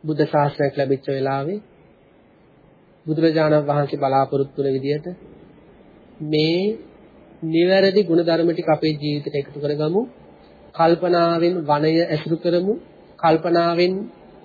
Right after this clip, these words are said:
අ, පුද්ගලයන් ඇසුරු කරමු. මුලාවටපත් නොවෙමු. නැවත නැවත සිහිපත් කරන්නේ,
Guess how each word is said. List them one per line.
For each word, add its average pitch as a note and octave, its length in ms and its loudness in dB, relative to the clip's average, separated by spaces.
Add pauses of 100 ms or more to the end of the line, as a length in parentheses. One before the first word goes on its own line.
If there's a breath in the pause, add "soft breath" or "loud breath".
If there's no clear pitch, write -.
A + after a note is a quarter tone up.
(100)
අ, C#3+ 120 -8 (320)
පුද්ගලයන් F#3+ 640 2
ඇසුරු F#3+ 260 2
කරමු. G3+ 340 -2 (880)
මුලාවටපත් E3 680 2
නොවෙමු. F#3 380 -2 (1400)
නැවත D#3 300 2
නැවත F3 220 2
සිහිපත් F3 400 0
කරන්නේ, F#3+ 440 -2